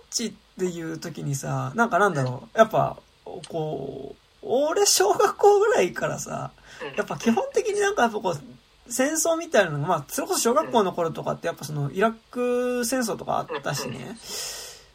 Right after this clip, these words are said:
Speaker 1: なんかって言った時に、やっぱりなんかあの時はさ、そのアメリカが正義の戦争っ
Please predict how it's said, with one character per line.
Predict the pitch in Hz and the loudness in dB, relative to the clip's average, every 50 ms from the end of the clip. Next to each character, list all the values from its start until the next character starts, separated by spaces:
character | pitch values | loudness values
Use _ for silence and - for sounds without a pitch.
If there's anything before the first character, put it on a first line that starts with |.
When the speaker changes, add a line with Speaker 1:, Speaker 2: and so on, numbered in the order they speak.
| _ _ _ _ _ _ _ - - | _ _ _ _ _ _ _ -8 -4
Speaker 1:
な | 220 226 | -4 -4
ん | |
か | 220 - | -4 -4
っ | - | -6
て | - 320 320 - - | -6 -6 -6 -4 0
言 | 233 226 | 0 -2
っ | 226 - _ - | -2 -2 _ -4
た | - 302 349 | -4 -2 -2
時 | 440 370 - - 277 247 | -2 -4 -4 -4 -4 -4
に、 | 214 190 | -2 -2
や | 175 165 151 | 0 -2 -2
っ | - | 0
ぱ | - 262 247 | 2 4 4
り | 214 190 | 6 6
な | 214 214 | 4 4
ん | 196 | 2
か | - 160 170 | 2 0 0
あ | |
の | 175 202 233 | 0 0 0
時 | 233 339 320 277 - 226 | -2 -2 -4 -2 0 2
は | 185 160 147 | 2 2 2
さ、 | 139 - 156 143 | 0 -2 -4 -4
そ | 135 156 | -4 -2
の | 143 143 | -2 -2
ア | 156 | 2
メ | 180 208 | 2 2
リ | 233 262 | 2 2
カ | 262 262 269 | 2 2 2
が | 269 269 | 2 2
正 | 254 - 285 294 | 0 0 0 0
義 | 285 240 233 | 0 0 -2
の | 196 160 | -2 -2
戦 | - 175 165 | -4 -4 -6
争 | 160 143 - 170 165 | -6 -6 -6 -4 -6
っ | 147 | -6